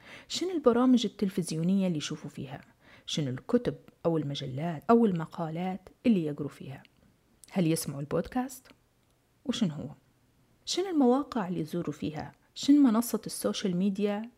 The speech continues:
اللي هم عليها؟ في من يتابعوا على السوشيال ميديا؟ شنو الهاشتاجات اللي يستخدموا فيها؟ شنو أكتر شيء يبحثوا عليه على جوجل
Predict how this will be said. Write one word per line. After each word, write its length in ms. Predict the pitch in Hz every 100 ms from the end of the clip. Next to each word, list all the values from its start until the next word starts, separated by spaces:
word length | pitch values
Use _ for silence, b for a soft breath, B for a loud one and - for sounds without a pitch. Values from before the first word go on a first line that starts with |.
| _
اللي 200 | 226 160 151
هم 140 | 160
عليها؟ 460 | - - 143 - 156 _ _ _ _
في 120 | -
من 120 | 285 349
يتابعوا 500 | 277 240 233 208 202
على 180 | 170
السوشيال 500 | - - 185 - 175
ميديا؟ 320 | 165 139 - - B B
شنو 220 | - 190
الهاشتاجات 720 | 151 143 143 - 156 170 202 -
اللي 100 | 170
يستخدموا 520 | 143 175 - 156 143
فيها؟ 380 | - - - - B B B
شنو 260 | - 359 359
أكتر 340 | 302 - 226
شيء 400 | 208 - 226 202
يبحثوا 340 | 196 - - 151
عليه 280 | 156 185
على 260 | 175 147 147
جوجل 460 | 147 165 160 156